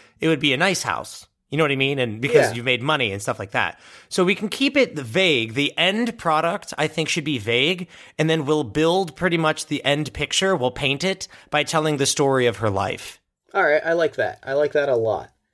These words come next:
Speaker 1: Cool.
Speaker 2: So why don't we
Speaker 1: You wanna start with her name?
Speaker 2: Oh, yeah. It's a good grandma name.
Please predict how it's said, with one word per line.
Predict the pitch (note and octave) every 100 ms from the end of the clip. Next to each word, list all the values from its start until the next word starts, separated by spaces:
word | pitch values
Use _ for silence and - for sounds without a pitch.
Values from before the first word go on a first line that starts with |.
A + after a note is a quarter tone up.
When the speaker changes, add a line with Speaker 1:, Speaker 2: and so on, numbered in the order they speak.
| -
Speaker 1:
Cool. | - A2 -
Speaker 2:
So | - - D3
why | C3+ D3+ G#3
don't | G3 F3 F3+ F#3+
we | C3 C3+ D#3+ D#3+ E3 E3+ D#3+ D3+ _ _ _ -
Speaker 1:
You |
wanna | C#3+
start | B2+ C#3
with | B2
her | A2
name? | G#2+ G2+ G#2 C#3 G3+ - _ _
Speaker 2:
Oh, | G3+ B3+
yeah. | C#4 C#4 A2+ - _ _ _
It's | -
a | G#3
good | G3 C#3
grandma | C3+ C#3 C#3+ G#2
name. | G2 F#2+ - C#3